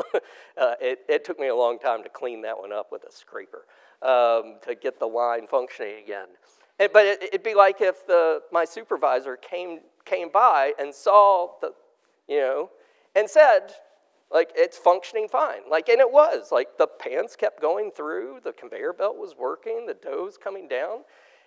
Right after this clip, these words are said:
It was just doing it completely <laughs> wrong. And, and that's the i-, the idea. Like, you know, they're, uh, you know, heading toward complete destruction.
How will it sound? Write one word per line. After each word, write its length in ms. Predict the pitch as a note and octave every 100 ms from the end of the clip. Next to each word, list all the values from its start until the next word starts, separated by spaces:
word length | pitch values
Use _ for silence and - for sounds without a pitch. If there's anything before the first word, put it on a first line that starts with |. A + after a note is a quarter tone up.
| _ -
It 140 | G3+
was 160 | G#3 D#3+
just 320 | E3+ G3 E3 B2 _ A#2+ _ _ _ _ _ _
doing 260 | A#2 E3+ G#3+
it 120 | G#3
completely 460 | - - A3 D4 G#3
<laughs> 20 |
wrong. 180 | F3+ B3+ - - - - - - - - - - _ -
And, 160 | F#3 F3+
and 140 | F#3
that's 240 | F#3+ G3+ -
the 180 | F#3+ F3
i-, 280 | D#3+ E3 D#3+ _ _
the 160 | E3 F3
idea. 500 | F3 E3+ F#3+ A3 B2
Like, 440 | B2 B2+ - - _ _ _ - - F#3
you 100 | D#3+
know, 240 | C#3 - - _ - - _ _ B2+ C3
they're, 500 | D#3 F#3 G#3 G3 D#3 - _ _ _ _ _ -
uh, 320 | D3+ D3 D3+ C#3+ - _ _ _
you 120 | D#3+ C#3
know, 100 | E3
heading 580 | - - F3 G#3+ A#3 A3+
toward 460 | - D#3+ F3 G3 -
complete 580 | C#3 C#3 - F3+ G3+
destruction. 800 | - - - - - - E3+ F#3